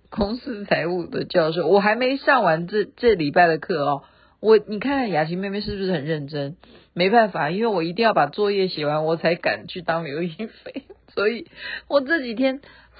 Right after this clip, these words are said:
逢人拜托啊，我甚至拜托到小学同学方家伟去了哈，因为他，他也，他又不是会计师，我怎么会拜托他呢？因为那天同学会嘛，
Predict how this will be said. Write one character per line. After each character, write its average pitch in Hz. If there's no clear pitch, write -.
逢 240
人 196
拜 214
托 165
啊， 151
我 185
甚 302
至 277
拜 262
托 240
到 233
小 -
学 165
同 151
学 156
方 180
家 170
伟 -
去 -
了 -
哈， -
因 277
为 311
他， 285
他 339
也， 285
他 349
又 392
不 294
是 294
会 302
计 269
师， 285
我 285
怎 240
么 240
会 302
拜 285
托 254
他 240
呢？ 226
因 247
为 269
那 262
天 247
同 202
学 180
会 185
嘛， 78